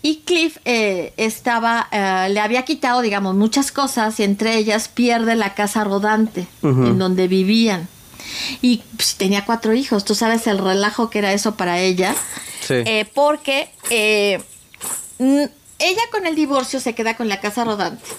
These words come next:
Speaker 2: Ajá.
Speaker 1: Pero viene un tornado y se lleva la casa rodante.
Speaker 2: Ay, Dios.
Speaker 1: Entonces se queda sin casa rodante, con cuatro hijas y sin el apoyo ni de Cliff, ¿no? Porque Cliff se fue.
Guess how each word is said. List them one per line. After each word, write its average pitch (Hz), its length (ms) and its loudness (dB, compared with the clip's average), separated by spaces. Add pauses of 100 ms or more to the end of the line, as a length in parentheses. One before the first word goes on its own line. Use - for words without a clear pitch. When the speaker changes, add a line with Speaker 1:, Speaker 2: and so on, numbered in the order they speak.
(320)
Speaker 2:
Ajá. 110 360 -2 (120)
Speaker 1:
Pero 392 580 2 (600)
viene 302 360 2
un 427 100 0
tornado 302 420 2 (680)
y 240 120 0
se 247 140 0
lleva 220 240 2
la 208 220 -2
casa 196 340 -2
rodante. 285 520 -2 (300)
Speaker 2:
Ay, 143 260 0
Dios. 254 120 2
Speaker 1:
Entonces 370 320 0
se 415 180 0
queda 240 440 -2 (540)
sin 370 180 0 (160)
casa 349 260 2
rodante, 302 680 0 (220)
con 220 200 0
cuatro 269 380 0
hijas 277 560 0 (180)
y 240 120 0
sin 233 220 0
el 226 100 2
apoyo 233 440 0
ni 254 140 2
de 196 140 0
Cliff, 440 280 0
¿no? 262 200 2
Porque 233 280 -4
Cliff - 180 -2
se 262 160 0
fue. 294 180 0